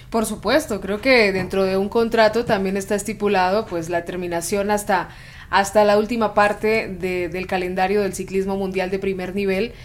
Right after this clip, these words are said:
Pero sí, sí se hace un poco, eh, extraño la forma como se anunció en el Bahrein Mérida, en la llegada de Mikel Landa e inmediatamente el,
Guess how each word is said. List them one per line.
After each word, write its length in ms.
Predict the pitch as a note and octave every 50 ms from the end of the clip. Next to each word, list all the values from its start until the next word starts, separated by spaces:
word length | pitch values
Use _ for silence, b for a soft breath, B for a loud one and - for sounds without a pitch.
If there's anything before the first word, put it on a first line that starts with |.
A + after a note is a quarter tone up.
| B B B B B B B B B -
Pero 460 | G#3+ A3+ A3+ A3+ A3 A3 A3 A3 A3
sí, 240 | G#3+ - B3+ C4+ D#4+
sí 140 | D#4+ C#4 C4
se 120 | C4+ C#4+
hace 240 | C#4 C4+ C#4 C#4 D4
un 100 | C4+ -
poco, 600 | - B3+ B3+ C4 B3+ B3+ B3 A#3+ G#3 F#3+ F3+ F3 -
eh, 440 | - F3+ F3+ F3+ F3+ F3+ F3+ F3 F3+ -
extraño 760 | G#3+ G#3 - - - A3 A3+ A3+ A3+ A#3 A#3+ B3+ C4 A3+ -
la 160 | F#3 F3+ F#3
forma 320 | F#3 G3 G3+ G3 G#3+ A3 A3
como 380 | - G#3+ G3 G3 F#3+ F3 -
se 160 | - - A#3
anunció 460 | A3 A3 G#3+ G#3 G#3 G#3 G3+ C4 C4+ D#4 F4 - - - -
en 140 | A3+ A3+ A3+
el 120 | A3 A3
Bahrein 300 | G#3 G#3 A3 A#3+ B3 B3
Mérida, 400 | B3 B3 A#3+ B3+ B3+ B3 B3 -
en 220 | - G#3 G3 F#3+
la 80 | F#3 F#3
llegada 320 | F3+ F#3+ G3 G#3 G#3+ A3
de 80 | G#3+ G#3
Mikel 300 | G3+ G#3 G#3 - A3 A3+
Landa 340 | A#3 A#3+ C4 C4+ C4+ - -
e 140 | - G#3+ G3
inmediatamente 880 | F#3+ F#3+ F#3 F#3 G3 G3+ - G#3 G3+ G3+ G#3 G3+ G3 G3 G#3+ G#3 G3+ B B B B B B B B
el, 720 | - F3+ F3+ F3+ F3+ F3 F3 E3+ F3 E3+ E3+ E3+ E3